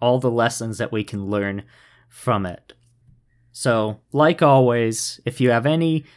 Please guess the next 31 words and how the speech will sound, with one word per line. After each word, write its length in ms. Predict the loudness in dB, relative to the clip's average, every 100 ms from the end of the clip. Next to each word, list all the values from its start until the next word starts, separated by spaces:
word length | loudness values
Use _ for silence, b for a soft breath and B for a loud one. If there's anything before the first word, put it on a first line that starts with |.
| b b
comments 600 | 0 4 4 2 -2 -4
or 140 | -8 -8
questions 580 | -2 0 0 0 -2 -2
for 240 | -2 0
me, 320 | 0 -2 -6 b b b b
you 120 | -6
can 200 | -4 0
reach 260 | 2 2
me 120 | 0 0
either 400 | 2 4 2 0
through 220 | -2 -4
the 100 | -4
Sermon 380 | -4 -2 0 0
in 80 |
the 80 | -2
Pocket 440 | -2 -2 -2 -6 -4
Facebook 440 | -2 -2 -6 -6
page 380 | -4 -2 -4 -8 B B B
or 500 | -4 2 2 2 0
at 200 | -2 -4
sermoninthepocket 920 | -2 0 2 2 0 0 0 2 -2 -4
at 160 | -6 -4
gmail 480 | 0 0 0 -2
dot 240 | -2 -2 -2
com. 360 | -2 0 -4 -4
I'll 140 | -6
continue 440 | -4 -4 -2 0 0
to 160 | -2
check 320 | -6 -4 -2 -2
those 220 | -2 -4
places, 720 | -4 -2 0 -2 -4 -4 -8